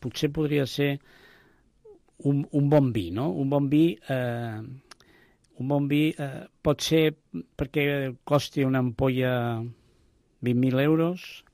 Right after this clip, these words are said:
Quina diferència hi ha entre un vi de vint mil euros a un vi que costi, per exemple, quaranta euros? És a dir, el, el matís aquí. Suposo que potser el de vint mil euros és perquè té menys producció,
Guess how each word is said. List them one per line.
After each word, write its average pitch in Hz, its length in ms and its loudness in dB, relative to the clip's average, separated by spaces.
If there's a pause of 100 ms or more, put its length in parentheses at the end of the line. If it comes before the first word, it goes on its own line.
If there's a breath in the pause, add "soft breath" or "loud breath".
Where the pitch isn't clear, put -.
(720 loud breath)
Quina 185 200 6
diferència 151 480 4
hi 139 80 4
ha 139 140 4
entre 120 320 -2 (260)
un 120 260 -4
vi 127 280 0
de 107 260 -8
vint 107 160 -8
mil 120 180 -6
euros 120 520 -6 (180)
a 120 80 -8
un 117 400 -6
vi 123 240 -4
que - 160 -10 (360)
costi, 120 320 -6
per 113 180 -8
exemple, 113 400 -8
quaranta 107 520 -2
euros? 87 480 -10
És 104 180 -8
a 117 120 0
dir, 110 220 -4 (140)
el, 113 260 -8 (580 loud breath)
el 113 80 -8
matís 120 480 2
aquí. 113 460 -2 (400 soft breath)
Suposo 139 440 2
que 156 100 -2
potser 127 300 0
el 135 100 0
de 127 120 0
vint 123 120 -2
mil 127 140 -2
euros 131 260 0
és 131 120 -6
perquè 117 320 -6
té 131 100 -2
menys 123 340 -2
producció, 127 760 -2